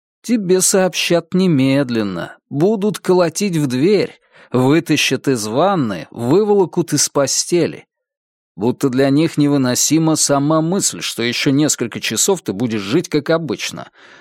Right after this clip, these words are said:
Хочется без малейшего промедления обрушить небо на твою голову. Единственное, что не может подождать до утра — то, с чем ты не сможешь ничего поделать.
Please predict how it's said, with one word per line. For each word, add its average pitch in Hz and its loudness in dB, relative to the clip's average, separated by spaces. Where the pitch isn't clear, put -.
Хочется 226 -2
без 190 0
малейшего 160 0
промедления 175 0
обрушить 185 -2
небо 143 2
на 135 0
твою 123 -2
голову. 76 -8
Единственное, 123 0
что 180 0
не 180 2
может 135 0
подождать 113 -2
до 104 -2
утра — 160 -2
то, 208 0
с - -10
чем 143 2
ты 185 -2
не 185 2
сможешь 151 0
ничего 98 -4
поделать. - -8